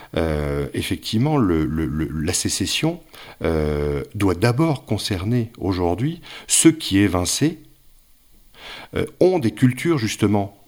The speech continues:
euh, non économiques, hein, mais culturelles de la frugalité. Les classes populaires ont de très très belles écologies.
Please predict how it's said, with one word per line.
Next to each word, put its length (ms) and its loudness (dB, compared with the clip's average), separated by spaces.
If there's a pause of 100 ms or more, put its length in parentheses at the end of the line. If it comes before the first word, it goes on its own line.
euh, 400 0 (200)
non 280 6
économiques, 500 2
hein, 80 0
mais 120 0
culturelles 480 2
de 80 6
la 80 4
frugalité. 480 0
Les 120 0
classes 300 -2
populaires 460 4
ont 40 4
de 100 2
très 280 0
très 220 -4
belles 240 -4
écologies. 460 -12